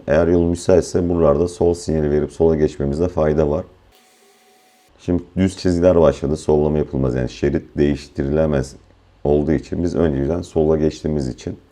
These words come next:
devam ediyoruz sol şeritte. Şimdi kırmızı ışıklarda dediğim gibi öndeki arabayla en az bir buçuk iki motorluk mesafe bırakıyoruz.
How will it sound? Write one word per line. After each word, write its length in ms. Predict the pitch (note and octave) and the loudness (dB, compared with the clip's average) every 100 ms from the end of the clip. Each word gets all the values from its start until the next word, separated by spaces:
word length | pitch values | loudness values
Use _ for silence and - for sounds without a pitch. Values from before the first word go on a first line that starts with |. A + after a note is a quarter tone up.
| _ _ | _ _
devam 340 | E2 D#2 D#2+ C2+ | -2 0 2 0
ediyoruz 340 | A#1+ A#1+ A#1 | -2 -4 -6
sol 220 | - A#1+ | -6 -6
şeritte. 560 | A#1 B1 B1 - - D2+ - _ _ _ _ _ _ _ - _ _ _ _ _ _ _ _ _ - | -6 -6 -8 -8 -6 -6 -8 _ _ _ _ _ _ _ -20 _ _ _ _ _ _ _ _ _ -14
Şimdi 140 | - | -4
kırmızı 380 | - G2 G#2 G#2 | 2 4 4 2
ışıklarda 760 | G2 F#2+ - F#2+ F2 F2 G#2 - A2 _ _ - | 0 -2 0 2 4 2 0 -6 -16 _ _ -4
dediğim 380 | D#2+ D#2 F2 D#2 | 0 2 2 2
gibi 180 | D2+ E2 | 2 2
öndeki 400 | E2 D#2+ - E2+ | 2 0 0 2
arabayla 460 | D#2+ C#2+ C#2 D#2+ - _ _ _ _ _ _ - | 2 2 0 -2 -10 _ _ _ _ _ _ -6
en 160 | F2 | -2
az 240 | E2 E2 E2 | -2 -2 0
bir 100 | E2 | 0
buçuk 340 | D2+ - B1+ | 0 -6 -10
iki 100 | - | -6
motorluk 500 | D#2+ C#2+ C#2+ C#2 - | -4 -4 -4 -4 -4
mesafe 540 | C#2+ C2+ C2+ C#2 E2 G2 | -6 -4 -6 -4 -4 -2
bırakıyoruz. 640 | C#2+ - - C2 C#2 | -2 -2 -4 -2 -4